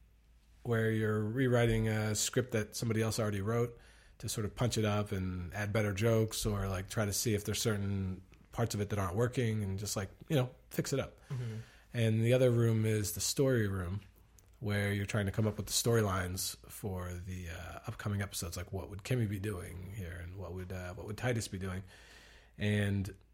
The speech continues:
Speaker 1: yeah, so you're basically trying to come up with an interesting story that then can be assigned to somebody else, like one of the writers, to actually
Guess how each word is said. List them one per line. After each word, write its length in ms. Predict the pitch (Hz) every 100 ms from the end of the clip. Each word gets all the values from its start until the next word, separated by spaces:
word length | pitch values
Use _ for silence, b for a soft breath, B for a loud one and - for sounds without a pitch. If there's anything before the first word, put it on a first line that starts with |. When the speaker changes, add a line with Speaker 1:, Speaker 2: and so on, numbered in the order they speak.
| - - _ -
Speaker 1:
yeah, 140 | 196 151
so 120 | 135
you're 220 | 120 120
basically 460 | 110 123 - 123 110
trying 500 | - 120 110 107 107
to 880 | - 117 110 107 104 104 104 104 107
come 140 | - 117
up 120 | -
with 140 | 98
an 80 | 107
interesting 340 | 113 - 117
story 380 | - 151 139 117
that 160 | 110 107
then 280 | 113 107 107
can 180 | 101
be 120 | 101 101
assigned 380 | - 101 101
to 100 | -
somebody 340 | - 98 92 104
else, 400 | 95 - - -
like 200 | 101 101
one 160 | 107 92
of 60 |
the 60 | 90
writers, 420 | 101 110 95 -
to 200 | - 92 87
actually 320 | - -